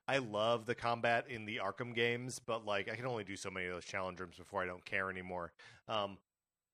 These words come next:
but, like, the combat in Shredder's Revenge is so, like, the loop of it is so fun and so rewarding, and, like, there's no real, like,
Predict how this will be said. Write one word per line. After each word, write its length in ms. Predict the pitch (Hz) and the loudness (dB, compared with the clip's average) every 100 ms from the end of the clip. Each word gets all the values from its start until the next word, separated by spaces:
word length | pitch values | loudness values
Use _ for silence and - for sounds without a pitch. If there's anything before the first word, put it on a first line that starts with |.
| - 131 | -18 0
but, 160 | 139 127 | 2 4
like, 220 | 120 - | 0 0
the 80 | 120 | -4
combat 640 | - 151 160 156 143 143 - | 0 2 4 6 6 4 -2
in 520 | 120 120 113 113 104 - _ _ _ - | -2 0 -2 -6 -8 -12 _ _ _ -10
Shredder's 360 | - 139 123 | 0 0 0
Revenge 580 | 113 107 131 120 104 104 | -4 2 4 4 -2 -8
is 240 | 123 113 98 | -6 -6 -6
so, 640 | - 120 107 104 101 101 - | -2 2 4 4 0 -4 -4
like, 220 | 110 98 | -4 -4
the 60 | 104 | -6
loop 280 | 104 135 131 | -2 -2 -2
of 120 | 107 | -4
it 80 | 95 | -4
is 120 | 90 | -4
so 200 | 127 98 | -2 -4
fun 560 | - 139 135 107 95 95 - - | -2 2 4 4 0 -8 -16 -12
and 140 | 107 98 | -8 -2
so 100 | 120 | -2
rewarding, 800 | 98 95 101 135 127 104 95 95 _ - - | -2 -4 2 4 4 2 -2 -8 _ -8 -2
and, 180 | 110 | 0
like, 300 | 104 101 - - _ _ _ _ _ | 2 2 0 -12 _ _ _ _ _
there's 140 | - 151 | -6 0
no 100 | 180 | 2
real, 200 | 131 120 | 4 4
like, 160 | 95 | 2